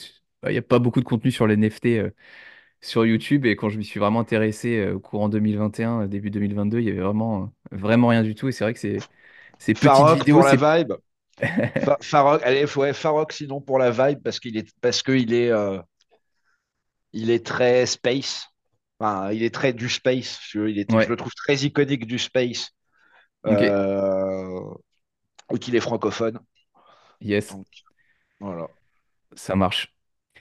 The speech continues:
Speaker 1: Et dernière question, du coup, pour conclure, euh,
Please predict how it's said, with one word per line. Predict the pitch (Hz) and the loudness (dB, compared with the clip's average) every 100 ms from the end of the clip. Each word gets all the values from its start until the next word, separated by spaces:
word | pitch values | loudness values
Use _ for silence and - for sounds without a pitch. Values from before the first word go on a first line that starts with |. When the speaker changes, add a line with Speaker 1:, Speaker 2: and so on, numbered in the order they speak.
| _ _ _ | _ _ _
Speaker 1:
Et | 107 101 | 2 2
dernière | 110 117 117 | 4 4 2
question, | - 113 - 127 | 0 -2 0 2
du | 113 | 2
coup, | 107 127 | -2 -4
pour | 110 101 | -4 -4
conclure, | 110 - 120 | -6 -2 0
euh, | 101 92 | 2 0